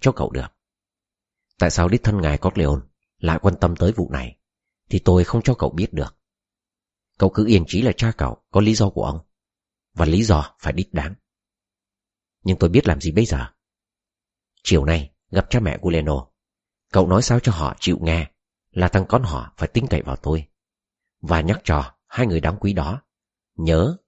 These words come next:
là chính tôi giúp họ ra tù. Như vậy thì may ra chúng ta mới giúp thằng con họ được."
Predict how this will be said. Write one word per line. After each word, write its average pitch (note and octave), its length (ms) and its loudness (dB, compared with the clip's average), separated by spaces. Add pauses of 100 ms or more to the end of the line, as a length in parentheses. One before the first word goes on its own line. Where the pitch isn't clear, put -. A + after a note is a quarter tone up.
(120)
là D#2+ 340 -2
chính - 240 -2
tôi D2+ 260 0
giúp - 240 -2
họ D#2+ 180 -6
ra G#2 140 -4
tù. - 340 -6 (1120)
Như A2+ 160 4
vậy D#2 260 0
thì F#2+ 80 -2
may E2+ 160 2
ra D2+ 340 -4 (360)
chúng A2 220 0
ta D2+ 300 -4 (160)
mới G#2 120 2
giúp B2+ 180 0
thằng E2 160 -4
con A2+ 140 0
họ D#2+ 140 -4
được." - 240 -8